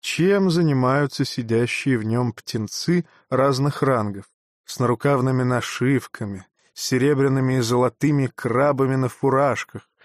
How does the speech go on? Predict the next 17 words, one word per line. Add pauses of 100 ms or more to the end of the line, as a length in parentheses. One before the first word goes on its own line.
(220)
при
адмиральских
эполетах. (1400)
Вице-адмирал
Ван
Фрассен, (300)
заместитель
начальника
генштаба
по
оперативно-тактическому
планированию, (480)
взял
аккорд (140)
на
сенсорной
матрице,